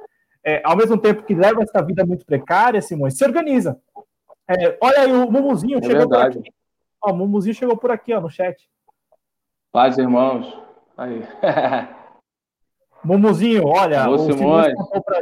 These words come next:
Speaker 1: gente, contou pra gente a sua situação, e a gente aqui de pronto, viu, deseja a você, é, pronta recuperação, cara, pronta recuperação. A gente lembra da primeira live que você participou muito do chat,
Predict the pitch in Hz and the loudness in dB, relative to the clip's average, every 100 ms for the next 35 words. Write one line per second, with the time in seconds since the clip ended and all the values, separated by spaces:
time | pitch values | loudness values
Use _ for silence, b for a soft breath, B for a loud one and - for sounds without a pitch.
0 | 147 160 180 - _ _ _ 170 165 196 | -4 -4 -4 -8 _ _ _ -4 0 0
1 | 202 160 180 185 160 175 - 175 147 - | 0 0 -2 -4 -2 -4 -2 -2 -2 0
2 | 175 214 170 170 156 196 196 - 185 202 | 2 2 0 -2 -2 -4 -6 -8 -8 -8
3 | - 170 208 208 160 185 185 160 180 180 | -4 0 0 -2 -4 -2 -2 -2 -2 -2
4 | 170 - 165 190 B B B B - 156 | -2 -4 -4 -4 B B B B -2 0
5 | 156 185 _ _ - 269 294 285 277 214 | -2 -8 _ _ -2 0 2 0 0 -2
6 | 233 214 160 131 147 139 117 180 208 214 | 0 0 0 0 0 -2 -2 -4 -2 -2
7 | 208 156 160 143 175 185 180 180 160 180 | -4 -2 -2 0 0 0 0 -2 0 2
8 | 220 196 185 175 170 170 147 147 185 170 | 2 0 0 0 2 4 4 4 2 0
9 | 156 160 147 165 156 - - 175 160 214 | -4 -4 -2 -4 -6 -6 -2 0 2 0
10 | 220 170 151 147 160 185 196 | 0 -2 -4 -2 -2 -2 -4